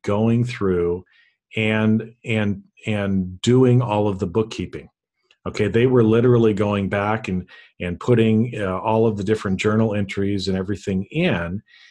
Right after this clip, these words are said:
And the problem was that as we moved forward, so there were, there were lots of jobs for bookkeepers. The problem was, as the computer started doing the bookkeeping,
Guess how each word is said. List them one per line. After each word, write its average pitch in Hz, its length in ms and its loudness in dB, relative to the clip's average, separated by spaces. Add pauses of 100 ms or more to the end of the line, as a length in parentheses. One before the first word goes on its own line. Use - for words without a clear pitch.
(260)
And 117 420 2
the 110 140 -2
problem 151 720 0 (260)
was 107 680 -2
that 110 140 0
as 107 280 -2
we 110 160 2
moved 135 640 2
forward, 117 640 0
so 101 140 -8
there 110 100 2
were, 113 300 4
there 113 160 2
were 104 140 2
lots 113 500 2
of 107 160 0
jobs 95 600 -4
for 92 220 -8
bookkeepers. - 880 -12 (840)
The 98 80 0
problem 135 520 2
was, 95 520 -2 (280)
as 101 220 -4
the 107 100 -2
computer 123 680 2
started 107 420 0
doing 104 380 0
the 87 80 -2
bookkeeping, 131 880 -4